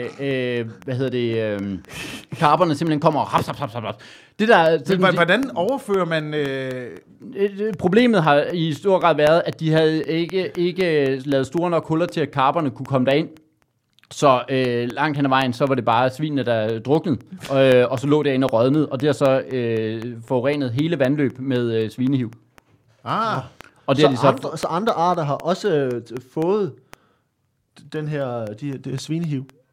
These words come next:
Speaker 1: Hvor, ja, ja, og specielt er det jo så ramt karperne.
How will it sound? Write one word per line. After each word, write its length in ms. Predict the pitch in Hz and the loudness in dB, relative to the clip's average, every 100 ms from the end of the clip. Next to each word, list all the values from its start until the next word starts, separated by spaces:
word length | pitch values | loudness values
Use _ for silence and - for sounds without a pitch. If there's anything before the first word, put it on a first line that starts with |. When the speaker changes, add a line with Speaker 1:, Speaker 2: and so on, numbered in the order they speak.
| _ | _
Speaker 1:
Hvor, 120 | 151 160 | -6 -2
ja, 80 | 220 | 0
ja, 200 | 214 135 - | 0 -2 -2
og 200 | 147 139 | 0 0
specielt 360 | 131 143 190 156 | 0 -4 -4 -2
er 60 | |
det 80 | 139 | -2
jo 100 | 135 | -2
så 160 | 117 147 | -2 0
ramt 240 | 143 143 | 0 0
karperne. 400 | 135 117 135 139 | 0 2 2 0